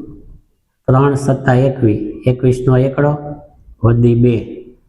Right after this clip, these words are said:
ત્રણ પંચા પંદર, સોળ સત્તર, સત્તરનો સાતડો વધી એક,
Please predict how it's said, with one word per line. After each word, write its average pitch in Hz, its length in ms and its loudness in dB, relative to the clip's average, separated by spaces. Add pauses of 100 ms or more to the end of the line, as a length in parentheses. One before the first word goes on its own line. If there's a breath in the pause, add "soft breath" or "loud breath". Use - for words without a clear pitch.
(320)
ત્રણ 135 220 2
પંચા 131 320 2
પંદર, 143 480 2 (300)
સોળ 127 360 0
સત્તર, 123 560 -2
સત્તરનો 127 560 0
સાતડો 143 760 -2 (300)
વધી 127 320 4
એક, 123 180 0